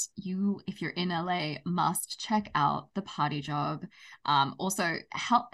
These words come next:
tell us where we can find more about your films, your projects, Palindrome, everything, how we can keep up to date, because I know that everyone's gonna wanna jump on that.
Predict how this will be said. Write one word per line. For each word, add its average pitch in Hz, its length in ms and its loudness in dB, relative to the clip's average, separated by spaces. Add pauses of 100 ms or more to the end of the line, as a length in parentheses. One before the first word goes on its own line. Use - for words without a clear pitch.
tell 254 200 4
us 294 200 4
where 226 140 2
we 247 80 6
can 247 140 6
find 208 420 4
more 190 220 0
about 175 340 2
your 180 120 -8
films, 208 540 8
your 160 120 -4
projects, 175 600 0
Palindrome, 165 720 0
everything, 156 540 -4
how 151 300 0
we 156 100 -6
can 160 220 -6
keep 180 180 -6
up 160 220 0
to - 100 -2
date, 147 380 -4
because 156 600 -2
I 170 100 -2
know 165 200 -4
that 147 280 -6 (180)
everyone's 127 340 -6
gonna 123 160 -6
wanna 98 180 -8
jump - 220 -8
on - 140 -6
that. 57 140 -8